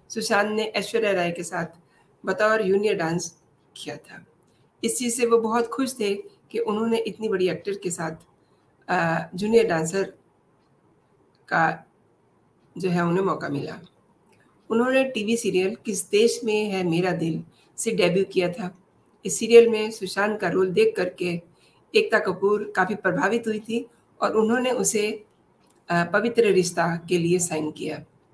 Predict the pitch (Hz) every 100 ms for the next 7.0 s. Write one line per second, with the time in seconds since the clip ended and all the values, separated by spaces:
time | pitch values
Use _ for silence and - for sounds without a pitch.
0 | _ _ _ - 190 220 - 240 240 254
1 | - 226 196 196 196 196 - 214 202 202
2 | - _ _ _ _ - 208 208 214 196
3 | 196 - 180 175 175 - _ _ _ _
4 | _ _ _ - 185 190 190 190 180 180
5 | 175 214 208 180 175 170 170 170 170 175
6 | - 175 170 165 175 170 190 170 170